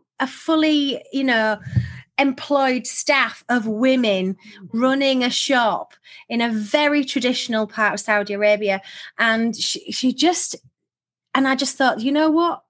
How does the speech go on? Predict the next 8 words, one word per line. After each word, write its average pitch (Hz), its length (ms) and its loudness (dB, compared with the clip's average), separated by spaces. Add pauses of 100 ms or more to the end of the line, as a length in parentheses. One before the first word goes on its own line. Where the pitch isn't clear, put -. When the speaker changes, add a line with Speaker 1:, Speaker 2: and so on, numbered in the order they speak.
Speaker 1:
When 240 300 0
women 294 440 2
come 262 320 2
together 208 600 0
and 190 180 0
support 185 600 -4
each 180 340 -8
other, 175 360 -4